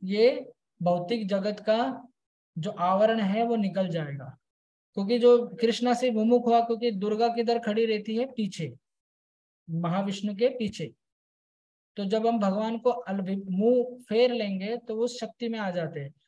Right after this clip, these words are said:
लेकिन भगवान की सेवा करने की इच्छा करेंगे, तुरंत हम आध्यात्मिक शक्ति में आ जाते हैं, ठीक है, ओके।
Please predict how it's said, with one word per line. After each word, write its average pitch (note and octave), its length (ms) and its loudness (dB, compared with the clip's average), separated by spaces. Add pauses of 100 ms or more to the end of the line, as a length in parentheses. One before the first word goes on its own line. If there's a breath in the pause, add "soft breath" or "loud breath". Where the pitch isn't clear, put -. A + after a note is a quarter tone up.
(160)
लेकिन G#3+ 180 0
भगवान G#3+ 400 4
की B3+ 80 4
सेवा A3 280 4
करने G#3+ 320 -2
की G#3 100 -6
इच्छा G3+ 240 -4
करेंगे, G3 360 0
तुरंत A#3 400 2
हम A#3 120 2
आध्यात्मिक F#3+ 480 -2
शक्ति F3+ 360 -6
में G#3+ 100 -2
आ G3+ 160 -2
जाते D3 300 -6
हैं, - 100 -20 (320)
ठीक G3 160 -4
है, A#3 180 2 (640)
ओके। A#3 320 0